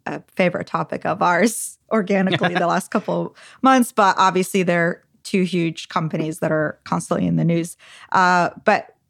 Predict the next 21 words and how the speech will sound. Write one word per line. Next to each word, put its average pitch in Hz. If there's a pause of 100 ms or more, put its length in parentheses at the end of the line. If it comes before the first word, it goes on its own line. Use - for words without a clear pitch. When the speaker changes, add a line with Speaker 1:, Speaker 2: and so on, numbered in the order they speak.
(200)
Speaker 1:
basically 233
what's 220
happening 185
now, 175
uh, 165
this 170
week, 170
the 180 (140)
Wall 175
Street 175
Journal 160 (360)
reported 208
that 170
they, 180
uh, 165 (100)
both 185 (120)
apps 175
are 175
starting 170
to 175
see 165